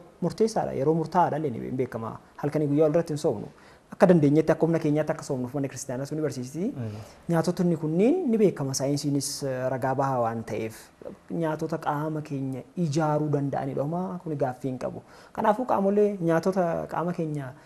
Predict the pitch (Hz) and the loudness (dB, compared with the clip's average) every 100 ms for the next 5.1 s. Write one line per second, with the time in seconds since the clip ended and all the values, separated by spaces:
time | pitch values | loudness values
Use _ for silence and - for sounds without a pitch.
0 | - - 170 175 175 156 143 143 160 156 | -16 -2 2 4 2 -2 -4 -4 -4 -2
1 | 240 320 - - 147 147 156 151 143 135 | -2 -4 -10 -14 -12 -6 -6 -4 -6 -4
2 | 151 156 180 175 175 170 175 240 294 - | -4 -2 -2 -2 -2 -2 0 -2 -4 -12
3 | - _ _ - 143 135 131 127 165 160 | -20 _ _ -10 -8 -8 -8 -6 -2 0
4 | 147 139 131 123 135 143 156 - 143 180 | -2 -4 -6 -4 -4 -4 -4 -6 -6 -4
5 | 233 | -4